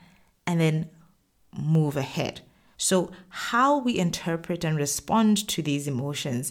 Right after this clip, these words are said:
really does determine whether failure becomes a hindrance or a facilitator of growth. If we let our emotions overwhelm us and define our self-worth,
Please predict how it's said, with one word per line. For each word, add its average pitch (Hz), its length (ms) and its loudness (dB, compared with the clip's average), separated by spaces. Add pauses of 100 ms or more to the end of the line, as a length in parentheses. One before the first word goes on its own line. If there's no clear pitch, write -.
(140)
really 294 320 2
does 180 300 0
determine 180 640 0
whether 165 360 2 (400)
failure 190 440 2
becomes 151 760 -6 (120)
a 139 60 -8
hindrance 196 840 -2 (800)
or 175 240 4
a - 180 -6
facilitator 156 880 -6
of - 240 -14
growth. - 420 -10 (520)
If 190 180 -2
we 170 140 0
let 151 560 0
our 165 180 -4
emotions 143 680 -4
overwhelm 127 640 -4
us 139 260 -4
and 151 220 -2
define 143 840 -4
our 147 160 -4
self-worth, 139 880 -4